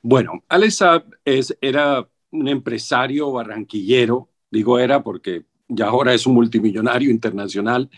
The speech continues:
un empresario barranquillero que cayó en bancarrota, eh, le fue muy mal en unos proyectos que tenía en Barranquilla, eh, y además tenía una inversión en Venezuela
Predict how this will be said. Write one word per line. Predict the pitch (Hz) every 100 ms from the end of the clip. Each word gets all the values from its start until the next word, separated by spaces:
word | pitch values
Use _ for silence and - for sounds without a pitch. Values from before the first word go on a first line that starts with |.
| _ - - -
un | 175
empresario | 208 165 165 165 185
barranquillero | 156 123 - 117 113 143 170 - _ - -
que | 127 127 117 _
cayó | - 131 165
en | 170
bancarrota, | 165 151 143 117 131 131 156 160 _ _ _ _ _
eh, | 92 95 98 95
le | 113 113 117
fue | 151
muy | 175 151
mal | 139 131 151 165 - _
en | 117 104 104 101 113
unos | - 123 131 123
proyectos | - 117 117 147 - 156 -
que | 120
tenía | 123 123 139 135
en | 123
Barranquilla, | 113 107 110 110 143 139 156 127 _ _ _ _ - -
eh, | 101 101 -
y | 160
además | 175 180 180 175 170
tenía | 160 151 190
una | 185 175
inversión | 170 135 113 - 156 156
en | 147
Venezuela | 131 120 117 - 143 139 123 117 -